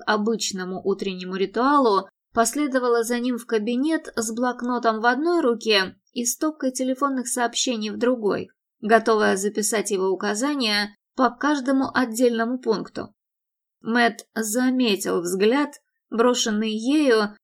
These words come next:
на лежавшую на столе газету, но его внимание тут же привлекла груда записок с телефонными сообщениями в руке секретарши. «Откуда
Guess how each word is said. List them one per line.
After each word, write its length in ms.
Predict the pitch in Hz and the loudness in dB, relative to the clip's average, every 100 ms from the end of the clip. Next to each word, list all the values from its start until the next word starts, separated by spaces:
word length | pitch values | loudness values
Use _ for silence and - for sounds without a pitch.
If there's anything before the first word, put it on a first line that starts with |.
| - | -4
на 180 | 233 240 | 0 2
лежавшую 680 | 240 226 285 277 - 269 | 2 0 0 0 2 2
на 120 | 247 247 | 0 -2
столе 380 | - 247 233 | -2 2 2
газету, 680 | 220 240 214 185 - - - _ _ | 2 0 0 0 -2 -10 -14 _ _
но 140 | 220 226 | -4 0
его 220 | 240 262 | 4 4
внимание 760 | 247 285 330 349 277 233 220 - _ _ | 2 2 2 2 2 2 0 -4 _ _
тут 180 | - 330 | 4 4
же 140 | 285 269 | 4 0
привлекла 560 | 277 262 285 277 294 | 0 0 -2 0 0
груда 420 | 240 269 302 269 | 2 2 4 4
записок 580 | 254 262 262 302 302 254 | 4 2 2 0 0 -2
с 80 | - | -4
телефонными 640 | 269 262 277 277 254 247 | -2 -2 0 0 0 -2
сообщениями 1160 | 254 - 262 262 - 269 208 175 175 - 180 - _ | -2 0 0 0 -2 2 2 0 -4 -6 -6 -10 _
в 40 | - | -2
руке 320 | 247 254 214 | 0 2 0
секретарши. 840 | 190 202 233 247 196 - - - _ _ _ _ _ _ _ _ | -2 -2 -2 0 -2 -2 -6 -8 _ _ _ _ _ _ _ _
«Откуда 920 | - 247 254 - 349 294 185 180 175 | 0 2 0 4 6 6 4 0 -2